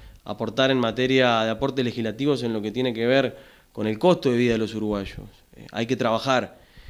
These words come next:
en ese sentido. En definitiva, un sinfín de cuestiones que queremos, este, aportar.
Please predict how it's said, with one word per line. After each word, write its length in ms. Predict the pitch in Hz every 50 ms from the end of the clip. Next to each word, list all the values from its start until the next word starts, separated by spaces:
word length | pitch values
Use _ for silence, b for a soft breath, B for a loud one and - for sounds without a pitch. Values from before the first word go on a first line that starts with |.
| b b b b
en 160 | - 101 104 104
ese 160 | 98 101 92
sentido. 520 | 101 92 92 92 98 92 90 92 92 92 - _ - -
En 320 | 104 104 104 104 104 104 107
definitiva, 580 | 110 104 127 123 127 120 127 143 151 147 135
un 160 | 127 127 123
sinfín 340 | 117 120 120 117 - 131 131
de 120 | 123 117 107
cuestiones 420 | 110 - - 127 127 131 120 113
que 140 | - 113 101
queremos, 720 | 110 107 110 110 110 110 104 98 95 92 92 92 - - -
este, 280 | 92 - - 101 104 104
aportar. 400 | 92 90 95 90 - - -